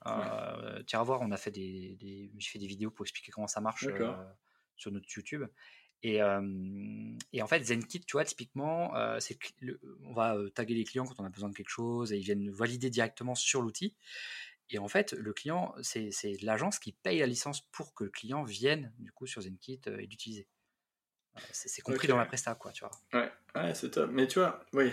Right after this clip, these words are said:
Speaker 1: mais, mais ça, c'est, c'est trop bien, hein. C'est clair que, en fait, le client, il, il se sent accompagné jusqu'au bout, quoi.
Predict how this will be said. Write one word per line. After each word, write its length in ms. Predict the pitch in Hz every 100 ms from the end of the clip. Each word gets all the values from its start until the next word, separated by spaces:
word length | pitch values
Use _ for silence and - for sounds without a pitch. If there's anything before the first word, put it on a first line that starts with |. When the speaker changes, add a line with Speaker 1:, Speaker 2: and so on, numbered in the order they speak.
| 117
Speaker 1:
mais, 240 | 127 127
mais 200 | 127 135
ça, 160 | 127 127
c'est, 220 | 123 117
c'est 80 | 113
trop 180 | - 175
bien, 100 | 147
hein. 160 | 101 113 -
C'est 120 | -
clair 240 | - 139 139
que, 300 | 123 107 104 - - - -
en 80 | 113
fait, 180 | 147
le 80 | 127
client, 280 | 113 131 143
il, 800 | 123 107 104 104 107 107 107 -
il 60 | 113
se 180 | - 113
sent 220 | - 131
accompagné 480 | 107 113 107 117 127
jusqu'au 240 | - 117
bout, 180 | 120 139
quoi. 160 | 113